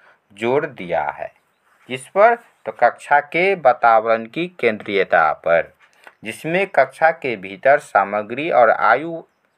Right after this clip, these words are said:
समूह का मिश्रण शामिल है। मोंटेसरी ने मिश्रित आयु समूह को एक पारिवारिक वातावरण बनाने के अवसर के रूप में देखा।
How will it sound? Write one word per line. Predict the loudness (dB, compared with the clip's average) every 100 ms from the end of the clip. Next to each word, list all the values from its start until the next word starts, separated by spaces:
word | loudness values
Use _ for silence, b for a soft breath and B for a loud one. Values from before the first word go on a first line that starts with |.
| _ _
समूह | -4 -2 -6
का | -10 0 0 0
मिश्रण | -4 -16 -16 -10 -4 -4 -6 _
शामिल | -8 -2 -2 -4 -16 -14
है। | -2 0 2 0 -6 _ b b b b b b -2
मोंटेसरी | 0 0 0 -2 -2 -8 -6
ने | -4 -4 -4 -8
मिश्रित | -6 -6 -8 -10 -10 -2
आयु | 0 2 2 -2 -6
समूह | -2 -2 -2
को | -8 -6 -4 -4 -8 b b -2
एक | -2 -2 _ _ _ _
पारिवारिक | 0 2 0 2 6 6 4 -2 -10 -12 -12 _
वातावरण | 0 4 4 4 2 0
बनाने | 0 2 0 -2 -8 -10 -14 _
के | -4 -2
अवसर | 2 2 2 -2 -2
के | -4
रूप | -8 -8 -10
में | -8 -8
देखा। | -6 -6 -4 -4